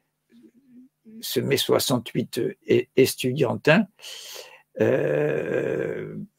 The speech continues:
lorsqu'on a, euh, faisait allusion aux luttes véritablement sociales, appelait ça les luttes catégorielles. Chômage, salaire, pff, quelle platitude. Mais vous voyez le mépris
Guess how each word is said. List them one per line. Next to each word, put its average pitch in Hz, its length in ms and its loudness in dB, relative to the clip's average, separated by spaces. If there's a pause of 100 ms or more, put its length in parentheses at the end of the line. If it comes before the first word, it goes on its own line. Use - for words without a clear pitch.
lorsqu'on 117 540 -2
a, - 340 -6
euh, - 520 -8
faisait - 300 0
allusion 117 400 0
aux 113 80 2
luttes 135 240 -2
véritablement 123 540 0
sociales, - 640 2 (720)
appelait 107 260 -4
ça - 320 0
les 107 160 0
luttes - 340 -8 (680)
catégorielles. - 880 -6 (760)
Chômage, 101 800 -6
salaire, - 520 -2
pff, - 580 -10 (460)
quelle 131 180 4
platitude. - 680 -6 (260)
Mais - 60 -10
vous 269 80 -10
voyez 208 200 -4 (140)
le 156 80 -8
mépris 214 840 -2